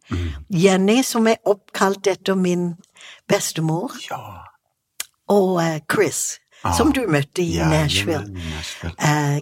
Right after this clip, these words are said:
Speaker 2: Christopher. Og, eh, og så tre barnbarn, og deres,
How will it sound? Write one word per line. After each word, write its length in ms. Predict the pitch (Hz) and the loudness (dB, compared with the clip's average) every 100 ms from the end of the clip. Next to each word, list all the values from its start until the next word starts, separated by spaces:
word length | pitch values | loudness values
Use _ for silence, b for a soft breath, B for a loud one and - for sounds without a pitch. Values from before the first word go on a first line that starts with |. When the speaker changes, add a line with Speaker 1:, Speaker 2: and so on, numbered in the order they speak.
| - | -2
Speaker 2:
Christopher. 680 | 165 - 170 - - - - - b b b b b - | -2 0 -2 -2 -8 -8 -12 -20 b b b b b -2
Og, 340 | 180 175 165 160 | 2 2 2 0
eh, 220 | 160 156 - | 0 -4 -4
og 140 | 175 | -4
så 160 | - 180 | -2 -4
tre 360 | - 214 190 | -2 -2 0
barnbarn, 720 | 175 170 160 143 151 151 170 160 | 0 0 0 0 0 0 -2 -4
og 140 | 160 156 | -6 -2
deres, 580 | 165 156 - 160 - | -2 -2 -6 -6 -8